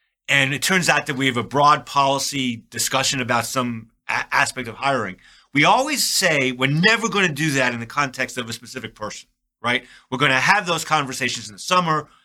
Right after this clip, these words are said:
outside of the hiring process so we can have a better vantage point, kind of,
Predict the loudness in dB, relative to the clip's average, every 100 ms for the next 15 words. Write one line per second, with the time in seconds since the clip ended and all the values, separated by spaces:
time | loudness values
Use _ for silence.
0 | -2 0 2 2 4 4 2 0 -2 0
1 | 0 0 -2 -6 -8 -8 -10 -18 -20 -20
2 | _ _ -6 -2 0 2 2 2 0 0
3 | 0 0 0 0 0 0 -4 -8 -10 -8
4 | -8 -8 -10 -10 -10